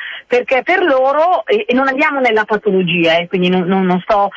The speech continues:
parlando di situazioni patologiche, ma nella normalità per i ragazzi adesso è diventato normale magari stare a casa,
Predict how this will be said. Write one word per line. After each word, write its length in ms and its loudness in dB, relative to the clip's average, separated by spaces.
parlando 600 -2
di 160 -6
situazioni 520 0
patologiche, 680 0
ma 140 0
nella 320 0
normalità 800 -2
per 160 0
i 80 0
ragazzi 400 -2
adesso 240 0
è 80 -2
diventato 440 0
normale 640 0
magari 400 0
stare 220 -2
a 60 -2
casa, 460 -2